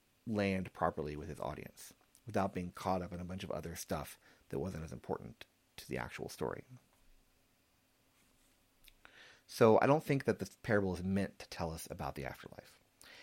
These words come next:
And in fact, it contradicts other things in other places in the, in the book, uh, in the New Testament, if you're thinking of it as being about the afterlife. Um,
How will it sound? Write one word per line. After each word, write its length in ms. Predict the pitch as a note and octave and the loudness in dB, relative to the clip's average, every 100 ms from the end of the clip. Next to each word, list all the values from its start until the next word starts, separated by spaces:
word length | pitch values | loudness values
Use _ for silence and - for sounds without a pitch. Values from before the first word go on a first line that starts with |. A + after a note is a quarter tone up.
| - | 0
And 100 | A2+ | 6
in 80 | B2+ | 8
fact, 200 | B2+ B2+ | 8 8
it 60 | - | 4
contradicts 640 | D3 D3 C3 A#2+ B2+ - | 4 4 4 6 4 6
other 220 | G#2+ G#2 | 4 4
things 480 | F#2 E2 B1+ - - _ - | 2 -4 -6 -10 -16 _ -6
in 140 | F2 | 0
other 160 | G2+ F#2+ | 0 0
places 380 | F2 - C#2+ | -2 -4 -8
in 180 | - - | -10 -8
the, 100 | B1+ - | -8 -8
in 180 | E2+ D#2+ | -8 -6
the 120 | C2 | -6
book, 320 | - - - - _ _ - | -8 -12 -12 -20 _ _ -12
uh, 200 | - - - | -12 -12 -8
in 120 | G2 | -4
the 60 | F#2 | -4
New 60 | |
Testament, 380 | F#2+ - - - - - - - | -4 -6 -8 -10 -10 -20 -20 -4
if 260 | - F#2+ F2+ | -2 -2 -2
you're 160 | F2+ | -2
thinking 300 | F2 D#2 D#2 | -2 -4 -4
of 100 | D#2+ | -6
it 140 | D2 - _ - - - | -8 -10 _ -18 -16 -12
as 100 | - | -12
being 180 | - E2+ E2 | -8 -8 -8
about 180 | C#2+ | -12
the 80 | - | -10
afterlife. 480 | - - - - - - _ _ _ _ _ _ - - _ _ _ _ _ _ _ - | -12 -10 -12 -12 -16 -20 _ _ _ _ _ _ -20 -20 _ _ _ _ _ _ _ -10
Um, 220 | D#2 B1 | -8 -8